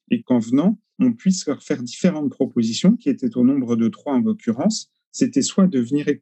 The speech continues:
euh, découvrir ou, ou participer à, à un spectacle, soit de venir, euh, pouvoir, euh, découvrir en petits groupes des familles d'instruments, soit de pouvoir carrément avoir une initiation instrumentale.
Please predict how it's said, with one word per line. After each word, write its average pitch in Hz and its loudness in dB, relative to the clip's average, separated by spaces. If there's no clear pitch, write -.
euh, 123 4
découvrir 147 -2
ou, 117 2
ou 123 0
participer - -4
à, 117 2
à 117 4
un 117 0
spectacle, 143 0
soit 170 0
de 131 -2
venir, 143 -4
euh, 110 0
pouvoir, 143 -2
euh, - 0
découvrir 143 -2
en 120 2
petits 180 0
groupes 139 -2
des 120 0
familles 151 -2
d'instruments, 131 0
soit 185 2
de 147 2
pouvoir 143 -6
carrément 156 0
avoir 127 -6
une 120 4
initiation 139 -2
instrumentale. 120 0